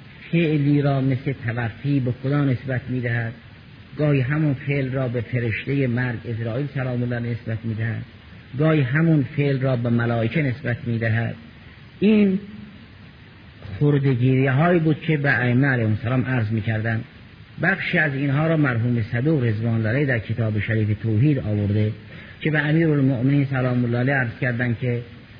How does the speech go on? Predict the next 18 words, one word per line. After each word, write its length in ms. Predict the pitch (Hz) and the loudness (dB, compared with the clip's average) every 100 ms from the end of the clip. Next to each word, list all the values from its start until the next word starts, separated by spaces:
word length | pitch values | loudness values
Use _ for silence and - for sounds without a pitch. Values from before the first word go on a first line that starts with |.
| - - - | -20 -20 -12
قرآن 460 | 127 143 147 160 185 | -4 -2 -2 -2 0
مدعی 480 | 165 151 127 139 175 | 0 0 -2 -2 -2
است 140 | 170 | -2
که 120 | 147 | -2
اختلاف 420 | 123 - 131 151 143 | -4 -2 -2 0 0
ندارد، 520 | 135 143 123 117 113 113 - - - - - - - - | 2 2 2 0 -2 -4 -10 -20 -20 -20 -20 -20 -10 0
می‌گوید 540 | 135 147 143 160 165 | 2 4 4 4 2
که 120 | - | 0
لو 220 | 131 131 127 | 0 2 2
کان 360 | 135 139 139 | 2 4 4
من 60 | 123 | 2
عند 340 | 117 123 117 117 | 2 2 4 4
غیر 420 | 113 113 110 110 | 2 4 4 4
الله 180 | 143 160 | 2 2
لوجدوا 640 | 113 117 120 143 131 127 127 | 2 2 2 2 2 2 2
فیه 260 | - 113 | 2 2
اختلافا 600 | 120 - 123 123 117 113 104 | 2 -2 -2 0 0 0 0
کثیرا، 440 | 104 123 113 110 | -2 0 0 0